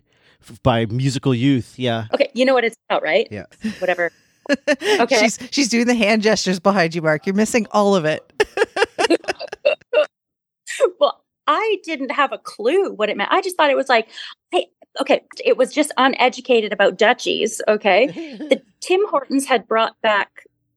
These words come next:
Speaker 1: Yeah.
Speaker 2: the Dutchie.
Speaker 1: Yeah, yeah. <laughs>
Speaker 2: Right? For, like, a couple weeks or something. Oh, like a donut with raisins in it.
Speaker 1: Yep.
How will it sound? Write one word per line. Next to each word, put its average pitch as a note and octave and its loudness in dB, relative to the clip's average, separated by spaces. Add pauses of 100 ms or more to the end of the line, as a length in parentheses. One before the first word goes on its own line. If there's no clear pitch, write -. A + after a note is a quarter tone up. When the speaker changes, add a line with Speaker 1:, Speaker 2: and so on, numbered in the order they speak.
Speaker 1:
Yeah. D#3 -10
Speaker 2:
the G#3+ 0
Dutchie. G3+ -2
Speaker 1:
Yeah, A#2 -8
yeah. - -14
<laughs> - -16
Speaker 2:
Right? A#3 0 (160)
For, C4+ 0
like, A#3 0
a A#3 2
couple A#3 0
weeks F#3+ -6
or G#3 0
something. F#3+ -4 (460)
Oh, G3 2
like G3 2
a F3+ 2
donut F#3 -2
with F#3 -2
raisins F#3 -2
in A#3 2
it. C4 0
Speaker 1:
Yep. C3+ -6